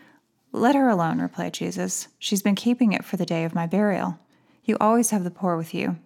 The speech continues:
but you won't always have me." Subheading, Jesus enters Jerusalem.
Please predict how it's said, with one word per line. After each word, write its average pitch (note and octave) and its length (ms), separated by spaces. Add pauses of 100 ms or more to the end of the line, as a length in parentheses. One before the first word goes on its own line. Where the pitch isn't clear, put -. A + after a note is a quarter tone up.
(140)
but F3+ 120
you F3 100
won't F3+ 220
always D#3+ 240
have E3 180
me." E3+ 300 (920)
Subheading, F3+ 540
Jesus F#3 440
enters F#3 400
Jerusalem. E3+ 680